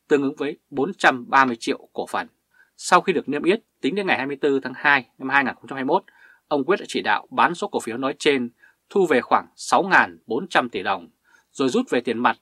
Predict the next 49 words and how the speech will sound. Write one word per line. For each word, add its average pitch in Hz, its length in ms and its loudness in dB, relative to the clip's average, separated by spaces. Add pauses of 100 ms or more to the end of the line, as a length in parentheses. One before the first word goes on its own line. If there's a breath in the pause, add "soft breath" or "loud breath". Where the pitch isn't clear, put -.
để 110 180 -10
mà 98 260 -8 (120)
chiếm - 260 -4
đoạt. 143 220 2 (500 soft breath)
Chưa 165 200 6
kể 120 220 0
đến 110 120 -12
trước 165 160 -8
đó, 120 340 -2
ông 127 220 -4
Trịnh - 120 -12
Văn 117 140 -8
Quyết 185 220 -4 (400)
từng 143 140 0
bị 143 80 -4
cáo 151 160 0
buộc 170 280 -2
đã - 80 -14
bán 135 240 2
chui 135 400 -2
bảy 127 180 -4
mươi 127 160 -8
tư 151 160 0
phẩy 107 120 -12
tám 135 300 -2
triệu - 200 -4
cổ 90 200 -12
phiếu 120 340 -4 (360 soft breath)
trong 165 160 -2
phiên 160 180 0
giao 147 160 2
dịch 123 160 -4 (100)
vào 110 120 -12
ngày 110 120 -8
mùng 107 140 -12
mười 107 240 -6 (100)
tháng 147 160 -8
một 123 240 -2
năm 143 140 -10
hai 147 180 4
nghìn 110 220 0
không 123 120 -10
trăm 135 120 -12
hai 127 80 -8
mươi 123 80 -12
hai, 123 340 0 (460 soft breath)
thu 208 140 0
về 127 200 0
hơn 147 240 -4